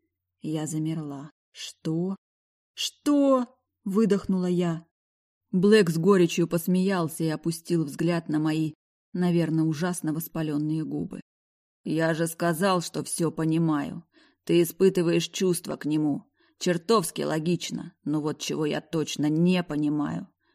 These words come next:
это что ты творишь сейчас?" Я встряхнула головой, потому что мне ведь это только показалось.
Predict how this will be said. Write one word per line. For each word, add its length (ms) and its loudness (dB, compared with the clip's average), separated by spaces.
это 280 -2
что 540 -4
ты 400 2
творишь 560 2
сейчас?" 720 -6
Я 180 -2
встряхнула 640 -2
головой, 500 -2
потому 380 -2
что 340 -6
мне 260 0
ведь 160 -2
это 140 -4
только 280 -4
показалось. 720 -6